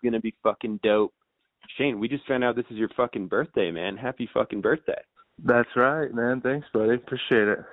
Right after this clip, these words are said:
Speaker 2: Yeah, October nineteenth. Today's the day.
Speaker 1: Dude, fucking fantastic. Um, dude, real quick, I heard that recently you lost your phone after bottomless mimosas at brunch with Adam.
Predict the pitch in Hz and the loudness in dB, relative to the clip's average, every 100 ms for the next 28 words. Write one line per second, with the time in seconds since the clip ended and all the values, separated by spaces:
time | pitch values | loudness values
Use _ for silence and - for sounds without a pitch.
0 | - 123 107 98 117 123 131 139 - 147 | -4 -2 -4 0 2 4 2 2 4 2
1 | 135 - _ _ - 104 117 135 143 147 | 2 -4 _ _ -2 2 2 2 2 2
2 | 127 110 104 _ _ _ _ _ - - | 2 2 0 _ _ _ _ _ -12 -6
3 | 110 117 110 117 110 107 110 131 82 76 | -4 -2 -2 0 0 0 -2 -2 -6 -4
4 | - 104 98 95 - - 120 101 120 120 | 0 4 4 0 -4 -2 -2 4 4 6
5 | 139 120 - _ - - 113 135 139 135 | 4 4 2 _ -12 -2 0 6 6 6
6 | 120 110 101 95 127 139 120 113 113 101 | 0 0 0 2 0 0 0 2 2 0
7 | _ _ - 104 110 117 117 110 - 131 | _ _ -6 0 2 2 0 -8 -2 2
8 | 127 120 117 85 107 107 92 107 113 113 | 4 4 2 0 0 -2 2 4 4 -2
9 | 110 104 104 110 107 110 107 95 98 - | -2 0 2 2 2 2 2 2 0 2
10 | 117 113 98 92 110 117 95 | -2 -2 -4 0 2 0 -4